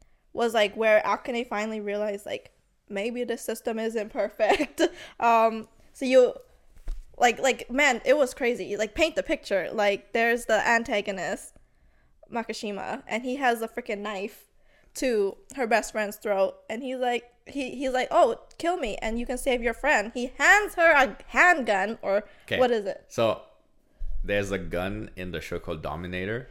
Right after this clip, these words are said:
Speaker 2: And
Speaker 1: Yes.
Speaker 2: that's what judges if your,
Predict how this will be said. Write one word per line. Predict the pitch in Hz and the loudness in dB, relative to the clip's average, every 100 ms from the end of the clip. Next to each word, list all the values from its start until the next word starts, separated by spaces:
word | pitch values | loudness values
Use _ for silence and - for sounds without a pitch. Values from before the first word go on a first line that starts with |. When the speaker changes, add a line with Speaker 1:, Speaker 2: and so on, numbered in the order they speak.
| - | -6
Speaker 2:
And | 262 | 2
Speaker 1:
Yes. | 277 214 - | 4 2 -2
Speaker 2:
that's | 80 92 - - - | -4 -4 -6 -14 -12
what | 85 82 76 - - - - 95 | -8 -8 -8 -14 -18 -18 -18 -10
judges | 85 82 85 87 76 - | -6 -6 -6 -8 -12 -18
if | - 76 - | -12 -12 -10
your, | - 73 | -12 -12